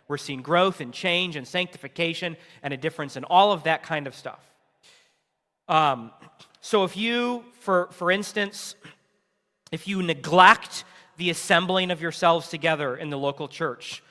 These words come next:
if you refuse to forgive someone, if you are defined by bitterness or anger or selfishness, and you are persisting in this and you are unrepentant in this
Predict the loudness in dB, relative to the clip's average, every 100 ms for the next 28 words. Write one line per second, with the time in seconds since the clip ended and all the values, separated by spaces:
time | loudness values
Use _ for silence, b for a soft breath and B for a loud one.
0 | b b -8 -6 -4 -4 -6 -6 -2 -2
1 | -2 -4 -8 -6 -2 0 -2 -2 -4 -4
2 | -8 -10 -16 b b b -8 -2 6 6
3 | 6 -2 0 4 6 4 4 4 4 2
4 | 2 2 0 -2 -4 -2 -2 0 0 0
5 | -2 0 4 4 2 -6 -4 -6 -8 -10
6 | -18 B B -6 0 4 4 2 -2 -2
7 | -4 -2 0 0 -2 -2 0 0 -2 -4
8 | -6 -2 0 0 0 -2 -4 -2 -2 -2
9 | -6 -6 -10 -10 -12 -12 -16